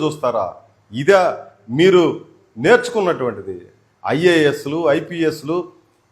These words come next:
పేదల డబ్బుల నుంచి, సామాన్య ప్రజల నుంచి వచ్చేటువంటి పన్నుల రూపంలో వచ్చే డబ్బుల్ని ఖర్చు పెట్టి మీరు పెద్ద పెద్ద మేధావులయ్యి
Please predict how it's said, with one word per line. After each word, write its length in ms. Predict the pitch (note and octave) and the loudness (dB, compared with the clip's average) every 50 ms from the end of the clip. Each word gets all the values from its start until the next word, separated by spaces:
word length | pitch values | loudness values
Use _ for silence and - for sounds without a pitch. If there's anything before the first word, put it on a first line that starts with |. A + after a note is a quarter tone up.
| _ _ _ _ - | _ _ _ _ 2
పేదల 400 | C3+ D3+ F3 F3+ F3 F3+ E3 D#3+ C#3+ C3+ | 4 4 4 6 4 2 2 2 0 0
డబ్బుల 280 | D3+ D#3 D3 D#3+ E3+ E3 D#3 D3+ | -2 -2 -2 -2 0 0 0 -2
నుంచి, 240 | D3 D3+ - E3 F3 D#3+ E3+ - | -4 -4 -4 -4 -4 -4 -2 0
సామాన్య 440 | C#3 D#3+ E3+ F3 F3 E3+ E3+ D#3+ D#3 D#3+ D3+ | 0 0 0 0 -2 0 0 0 -2 -2 -2
ప్రజల 280 | C#3+ D3 C#3 D3+ D3+ D3 C3 - - - - _ _ _ _ _ _ _ _ _ - | -4 -2 0 2 2 2 2 0 -4 -16 -20 _ _ _ _ _ _ _ _ _ -2
నుంచి 360 | D#3 F#3 F#3+ F3+ - F#3 E3 D3+ B2+ - - - _ _ _ _ _ _ _ _ _ _ _ _ _ - | 0 0 0 0 0 0 0 0 -2 -4 -10 -18 _ _ _ _ _ _ _ _ _ _ _ _ _ -2
వచ్చేటువంటి 800 | C3+ D#3+ D3+ D#3 G3 G3 F3+ F3 E3+ D#3+ D#3+ D#3 D3 D3+ D3+ D3 C#3+ C3 B2+ - - _ _ - | -2 0 0 2 2 2 2 2 2 0 0 0 0 -2 -2 -2 -2 -4 -6 -10 -18 _ _ -2
పన్నుల 280 | D3 F3 F#3+ F#3+ F#3+ F#3 E3 E3 | 0 2 4 4 4 4 2 0
రూపంలో 360 | D#3+ - D3+ D#3 D3+ D3+ D3 C#3+ | 0 0 0 -2 0 0 -2 -2
వచ్చే 220 | C3+ - - D3 C3+ - | -4 -4 -4 -4 -2 -2
డబ్బుల్ని 400 | C#3 C#3 C#3+ E3+ F#3+ G3+ G3+ G3 F3 C3 - - - _ | -2 -4 -2 -2 -2 0 2 0 0 0 -4 -14 -12 _
ఖర్చు 260 | - - B2 - F3+ E3+ | -6 -6 -4 -4 -4 -2
పెట్టి 340 | D3+ E3+ E3+ E3+ E3+ A#3 B3+ A#3+ A#3+ - _ _ _ _ - | -2 -2 -2 -2 -4 -6 -8 -8 -10 -16 _ _ _ _ -8
మీరు 220 | G#2+ C3+ D#3+ E3 D#3+ A2+ A#2 | -2 0 2 2 2 0 -2
పెద్ద 140 | B2 D3 D#3 D3+ | -2 -2 -2 0
పెద్ద 160 | D#3+ D#3 C#3 D3 C3+ B2+ | 0 0 0 -2 -2 0
మేధావులయ్యి 680 | B2 C#3+ E3+ F3 F#3 F#3 F#3 F#3 F#3 F#3 F#3+ G3 G3+ A3+ | 2 2 4 4 6 4 4 4 2 2 0 0 0 -2